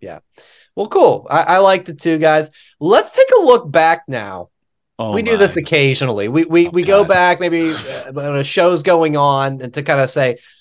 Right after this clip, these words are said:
Speaker 1: you know, what if we, what do we remember from,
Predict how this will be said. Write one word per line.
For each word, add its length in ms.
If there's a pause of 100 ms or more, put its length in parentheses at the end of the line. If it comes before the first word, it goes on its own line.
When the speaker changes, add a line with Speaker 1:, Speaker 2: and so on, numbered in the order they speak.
Speaker 1:
you 80
know, 180 (120)
what 220
if 160 (140)
we, 320
what 380
do 80
we 140
remember 920 (220)
from, 480